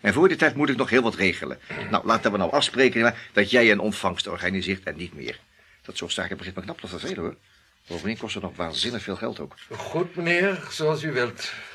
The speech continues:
Speaker 2: Ik wist overigens niet dat wij geldzorgen hadden. De prijzen van schilderijen zijn nooit zo hoog geweest als juist tegenwoordig.
Speaker 1: Wat? Ho, ho, ik geloof dat ik hem echt op zijn teentjes heb getrapt. Nou ja, dat komt ook alweer in orde.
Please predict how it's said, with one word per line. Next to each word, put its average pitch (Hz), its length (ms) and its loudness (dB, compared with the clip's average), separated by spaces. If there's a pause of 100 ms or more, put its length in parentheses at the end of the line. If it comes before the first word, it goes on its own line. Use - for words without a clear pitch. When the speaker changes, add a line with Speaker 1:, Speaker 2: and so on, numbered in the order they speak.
(140)
Speaker 2:
Ik 113 120 -14 (100)
wist 143 260 -2
overigens 131 460 -4
niet 147 160 -8
dat 147 120 2
wij 151 120 0
geldzorgen 127 720 -2
hadden. 107 240 -2 (280)
De 117 60 -10
prijzen 139 400 -2
van 135 140 -8
schilderijen 135 540 -4
zijn 135 240 -4
nooit 180 300 4
zo 175 240 -2
hoog 160 200 -4
geweest 165 400 -6
als 160 160 -6
juist 165 260 -2
tegenwoordig. 170 680 -4
Speaker 1:
Wat? 185 280 8 (1600)
Ho, 220 320 0
ho, 262 220 2 (200)
ik - 60 -10
geloof 202 240 0
dat 117 120 0
ik 101 80 -2
hem 107 120 2
echt 113 140 -2
op 110 80 -4
zijn - 140 -10
teentjes 160 300 0
heb 190 140 -2
getrapt. - 400 -8 (760)
Nou 95 180 0
ja, 80 220 -2
dat 69 140 -10
komt 71 180 -16
ook 73 120 -14
alweer 69 260 -14
in 71 120 -12
orde. 65 200 -14